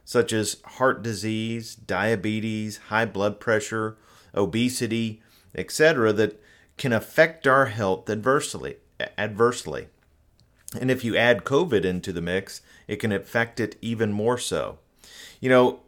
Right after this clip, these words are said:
comorbidities were shown to be such a factor that the C D C says that only five percent of the deaths due to covid were due to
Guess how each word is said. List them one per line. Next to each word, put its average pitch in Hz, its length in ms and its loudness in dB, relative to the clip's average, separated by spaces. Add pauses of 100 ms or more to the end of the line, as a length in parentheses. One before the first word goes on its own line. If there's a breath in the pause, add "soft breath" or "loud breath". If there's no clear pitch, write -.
(160)
comorbidities 120 1120 2
were 98 100 -2
shown 127 400 -2
to 107 60 -2
be 107 180 -2
such - 320 0
a 92 60 -4
factor 120 540 0
that 92 260 -2 (380 soft breath)
the 104 140 -2
C 143 260 0
D 123 200 2
C 113 560 -2
says 104 400 0
that 95 260 -6
only 117 340 -2
five 143 600 -2
percent 127 420 -2
of 95 160 -2
the 98 80 -2
deaths 104 680 -2 (280 soft breath)
due 107 160 -2
to 101 120 0
covid 180 640 0 (480)
were 104 100 -4
due 120 220 2
to 104 240 2